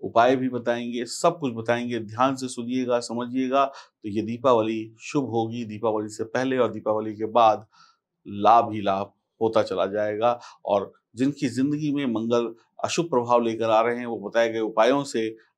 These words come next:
अपनी जिंदगी को और अच्छा कर सकते हैं। और मैं सभी लोगों से आग्रह करूंगा कि साल दो हज़ार तेईस को अच्छा बनाने के लिए, साल दो हज़ार तेईस को शुभ बनाने के लिए आप लोग अपनी जन्म कुंडली बनवा सकते हैं।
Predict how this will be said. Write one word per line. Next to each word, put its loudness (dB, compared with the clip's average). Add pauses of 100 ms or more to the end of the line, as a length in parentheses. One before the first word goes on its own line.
अपनी -4
जिंदगी -8
को -4
और 2
अच्छा -4
कर -4
सकते -8
हैं। -6 (260)
और -2
मैं -4
सभी 0
लोगों 2
से -2
आग्रह 2
करूंगा 2 (460)
कि -2 (140)
साल 4
दो 0
हज़ार 2
तेईस -2
को -6 (420)
अच्छा 0
बनाने 4
के -6
लिए, -2
साल 4
दो -2
हज़ार 0
तेईस -4
को -2
शुभ -2
बनाने 0
के -10
लिए -6 (320)
आप 2
लोग 2
अपनी -6
जन्म -4
कुंडली -2
बनवा 0
सकते -4
हैं। -6